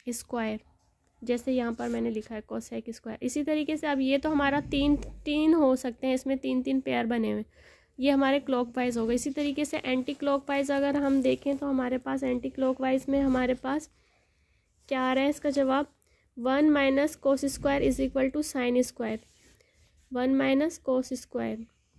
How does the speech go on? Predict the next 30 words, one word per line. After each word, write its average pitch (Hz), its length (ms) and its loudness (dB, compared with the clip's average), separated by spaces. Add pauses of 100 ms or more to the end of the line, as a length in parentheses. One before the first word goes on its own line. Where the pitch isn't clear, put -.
(1120)
ये 240 120 -2
रहा 214 120 -6 (760)
वन 262 320 0
minus 277 400 2 (640)
cos 262 340 2
square 277 400 -2
is 254 160 2
equal 262 360 0
to 294 120 0 (1120)
sin 254 460 2
square, 226 340 -6
यही 254 320 4
लिखा 311 260 0
हुआ 311 100 0
है 311 80 0
यहाँ 294 140 0
पर, 285 180 -4
आप 262 200 0
यहाँ 247 200 2
पर 247 140 -2
भी 247 140 0
देख 233 240 2
लें, 220 140 -2 (640)
वन 262 280 2
minus 277 460 2 (1300)
cos 254 360 0
square 285 400 -4 (200)
is 240 180 -2
equal 262 380 0
to 311 140 -2